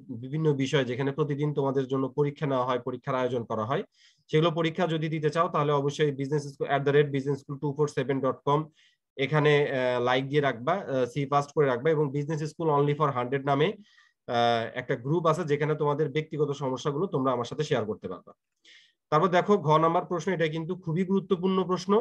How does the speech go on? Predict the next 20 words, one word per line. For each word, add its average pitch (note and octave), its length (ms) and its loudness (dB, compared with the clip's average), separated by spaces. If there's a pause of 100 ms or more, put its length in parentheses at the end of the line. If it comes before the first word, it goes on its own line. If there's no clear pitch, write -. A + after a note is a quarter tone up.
(560)
আহ, B2+ 240 4
ঘ A#2+ 180 -4
নাম্বারটা E3 380 0
কিন্তু F3+ 240 -6
খুবই F#3+ 240 2
গুরুত্বপূর্ণ E3 560 0
প্রশ্ন। A2 280 -4 (680)
সরি, A#2 160 0
গ, A2 140 0 (280)
গ, - 20 8 (200)
গটা D#3 280 4
বলতে, C#3+ 280 0
গ B2+ 140 -4 (140)
বলতে C3 240 -6
চাইছে, C3 360 -2 (120)
গ C3+ 100 2
নাম্বার, C3 280 2
ঘ A2+ 180 -6
নাম্বার C#3+ 240 2
পরে। B2+ 200 -2